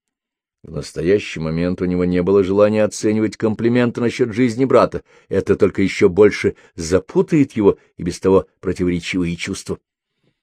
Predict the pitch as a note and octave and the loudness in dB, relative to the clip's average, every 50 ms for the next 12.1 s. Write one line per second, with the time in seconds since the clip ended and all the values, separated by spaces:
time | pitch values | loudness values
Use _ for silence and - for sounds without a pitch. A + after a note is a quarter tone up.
0 | _ _ _ _ _ _ _ - - F2+ A#2 C3+ E3 F#3+ F#3+ - - - F#3 G3+ | _ _ _ _ _ _ _ -10 -6 -4 -4 -2 0 -2 -2 -2 0 0 0 2
1 | A3+ A3 A3 G#3+ G#3+ G#3+ G#3 G3+ E3+ F#3 G#3+ G#3+ G3+ G3+ G#3 G3+ G3 G3+ F#3 - | 2 2 2 2 2 2 2 0 2 4 4 4 6 4 2 4 4 2 2 4
2 | - G#3 F#3+ D#3+ - - - F#3+ F#3+ F#3 F#3 F#3 D#3+ - - F3+ F#3 F#3+ - - | 4 4 4 4 0 -6 -6 -4 -2 -2 -2 -2 -4 -4 -4 0 2 4 4 4
3 | G2+ E2 C#2+ C2 C#2 D2+ D#2 D#2 D#2 D#2 D#2+ D#2+ D#2+ D#2 D2+ - - E2+ D2 - | 2 -2 -2 -4 -4 -4 -2 0 0 2 0 0 -2 -4 -6 -6 -8 -8 -8 -6
4 | D#2+ D2 - - D#2+ D2+ D#2 - - G2+ A2 G#2 G#2 A2+ - _ _ _ _ _ | -10 -10 -10 -10 -12 -12 -12 -6 -4 -4 -4 -2 -4 -6 -6 _ _ _ _ _
5 | _ - - - - F2 D#2 D2+ - - F#2+ G#2 G#2 - - - F2 E2 D#2+ E2 | _ -12 -10 -4 -2 -2 -2 -2 -4 -4 -6 -4 -4 -6 -2 0 2 2 2 0
6 | E2+ - - E2 F2 E2 D#2 - _ _ _ _ _ _ _ _ _ - - - | -2 -4 -2 -2 0 0 -2 -6 _ _ _ _ _ _ _ _ _ -14 -8 -2
7 | - C#3 C#3+ C#3 _ _ - D3 C#3+ C#3 C#3+ C#3 G2+ D#2 D#2 C#2 - - _ _ | 0 0 0 0 _ _ -2 -2 0 2 0 0 0 0 -4 -6 -8 -12 _ _
8 | _ _ _ _ _ _ _ _ _ _ _ _ _ _ _ _ - - - - | _ _ _ _ _ _ _ _ _ _ _ _ _ _ _ _ -14 -14 -14 -12
9 | _ - A#2+ C3 C#3+ D3 C#3+ - E3 E3 E3+ E3+ E3+ D3 C#3+ E3 F3 F3+ E3+ - | _ 6 6 8 8 6 4 4 4 4 6 6 4 2 2 0 0 0 0 -2
10 | - - - E3 D3 B2+ A2+ G#2+ G2 - _ - F#2+ F#2 E2 F2+ F2 - - G2 | -4 0 4 6 6 6 6 4 0 -4 _ -4 -4 -4 -4 -6 -8 -6 -2 0
11 | F2+ F2 E2 - F#2 E2 - G2+ F#2 F2+ F2 E2+ - - _ - - E3+ _ - | 0 0 0 -2 -8 -4 -2 0 0 0 0 -4 -6 -10 _ -12 -12 -8 _ -2
12 | C3+ | -2